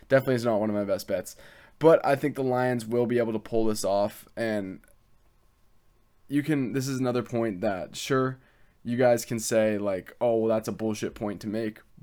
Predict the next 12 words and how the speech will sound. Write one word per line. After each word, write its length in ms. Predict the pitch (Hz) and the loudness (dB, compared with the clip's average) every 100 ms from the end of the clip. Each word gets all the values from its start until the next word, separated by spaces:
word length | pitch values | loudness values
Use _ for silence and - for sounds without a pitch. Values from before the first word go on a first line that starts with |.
| - | 0
but 320 | 147 151 - | 2 2 0
I'm 120 | 120 | -4
gonna 120 | 120 | -4
say 260 | 117 - 123 | -4 0 0
it 120 | 113 | 0
anyways. 520 | 123 123 110 104 104 - - - _ _ - | -2 -2 0 -2 -4 -10 -20 -20 _ _ -2
I 140 | - 143 | 4 4
don't 180 | 175 175 | 2 0
think 180 | 180 | -2
this 200 | - 139 | -2 -4
Lions 440 | 117 104 113 127 127 | -2 -2 -2 -2 -4
team 480 | - 143 143 139 | -4 -2 -2 -4